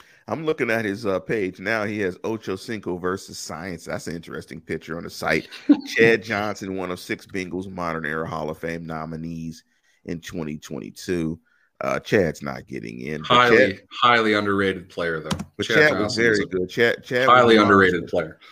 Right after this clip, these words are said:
Speaker 1: Chad was a, was a monster for that. But with that, listeners, we're gonna keep, we're gonna get on, get out of here. Thank you guys for riding and dying with us and getting up early. Um, it, it's a, it's a labor of love. We love talking about this team, Wu-Tang.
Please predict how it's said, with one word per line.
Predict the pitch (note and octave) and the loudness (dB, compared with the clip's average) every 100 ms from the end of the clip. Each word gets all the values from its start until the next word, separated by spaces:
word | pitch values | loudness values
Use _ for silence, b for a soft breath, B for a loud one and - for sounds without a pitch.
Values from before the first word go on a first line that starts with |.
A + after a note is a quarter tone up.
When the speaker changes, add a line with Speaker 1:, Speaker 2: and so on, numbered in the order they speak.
| B B B | B B B
Speaker 1:
Chad | A2+ A#2 | -2 -2
was | G#2 F#2+ | -2 -6
a, | F#2 - | -8 -8
was | F#2+ F#2 | -6 -6
a | |
monster | F2+ F#2+ F2 E2+ D2+ | -6 -6 -6 -8 -10
for | F2 | -10
that. | E2+ F#2 E2+ | -4 -4 -2
But | A2 | -2
with | A2 C3 | -2 2
that, | E3+ D3 | 2 4
listeners, | D3+ C#3+ D3 B2 A#2+ | 2 2 0 -4 -2
we're | D3 | -4
gonna | C#3 B2+ | -4 -4
keep, | B2 C3+ - | -6 -12 -10
we're | C#3 | -6
gonna | C3 | -4
get | A#2+ B2 | -2 -2
on, | B2 A2+ E2+ | 0 -2 -4
get | G#2 A#2+ | -2 2
out | A#2+ A2+ | 2 0
of | A2 | -4
here. | B2 A#2+ G#2+ b b b - | -2 -2 -2 b b b 2
Thank | C#3+ C3 | 2 2
you | C3 | -4
guys | A#2+ B2+ A#2 A2 | 0 0 0 -2
for | G#2 | -4
riding | A2 A#2+ A2+ G2+ | -2 0 0 -2
and | G#2 | -4
dying | A2 G#2+ G#2 G2 | -2 -2 -2 -4
with | F#2 | -4
us | F#2+ | -6
and | F#2+ | -8
getting | F#2+ G#2+ F#2+ | -4 -6 -4
up | G#2 - | -8 -6
early. | G#2+ G#2 F#2+ F2+ - b b b - | -4 -2 -4 -6 -10 b b b -6
Um, | G2 F#2+ | -6 -4
it, | G#2+ G#2 | -6 -6
it's | A2+ A#2 | -6 -4
a, | - | -4
it's | G#2+ - | -4 -4
a | |
labor | F#2+ G#2 G2+ F2+ F2 | -2 0 0 0 -4
of | |
love. | F2 F#2 F2+ F2+ | -2 0 0 0
We | F2+ | -4
love | E2+ E2+ - | -2 -2 -4
talking | F#2+ F#2 | -6 -6
about | F#2 E2 E2 | -6 -4 -6
this | E2+ D#2 | -8 -12
team, | - F#2 D#2+ F2+ | -10 -8 -8 -8
Wu-Tang. | G2 F#2+ G2+ F2 E2 | -8 -6 -6 -4 -6